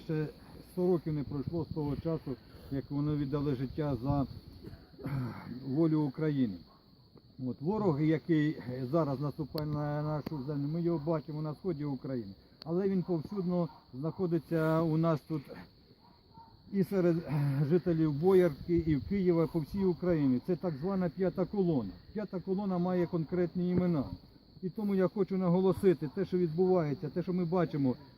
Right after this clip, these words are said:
ті самі російські банки, які стоять по всій Україні, по всіх містах. От. Я закликаю до грома-, до, до нас одно-,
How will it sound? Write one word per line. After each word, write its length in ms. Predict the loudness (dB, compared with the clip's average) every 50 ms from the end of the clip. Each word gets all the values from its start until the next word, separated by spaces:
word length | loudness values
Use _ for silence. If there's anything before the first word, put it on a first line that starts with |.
| -8
ті 120 | -6 -4 -4
самі 260 | -2 0 0 2 4
російські 480 | 4 2 2 2 0 -2 -2 -2 -4 -2
банки, 420 | 0 0 0 0 2 2 2 2
які 240 | 2 0 0 -2 -4
стоять 460 | -4 -2 0 2 4 4 4 2 2
по 80 | -2 -4
всій 360 | -4 -2 0 0 2 2 2
Україні, 720 | 2 0 0 -2 0 2 4 4 6 6 4 4 4 2
по 120 | 2 0
всіх 280 | -2 -2 -2 -4 0 0
містах. 360 | 0 0 0 -2 -2 -2 -2 -2 -4 -4 -4 -4 -2 0 2 2 4 6
От. 240 | 6 6 6 4 2 -2 -6 -4 -2
Я 140 | 0 0
закликаю 720 | 2 2 2 0 0 -2 -2 2 4 4 6 6 6 4
до 160 | 4 6 6 6
грома-, 640 | 6 6 4 4 4 2 0 0 2 2 4 4 4 4
до, 180 | 4 2 2 0 -2 -2
до 180 | 0 2 2 2
нас 240 | 2 2 0 -2 -4 -8 -14 -14 -12 -14 -14 -12 -14 -16 -18 -18 -20 -14 -6 -2
одно-, 300 | 0 0 0 0 2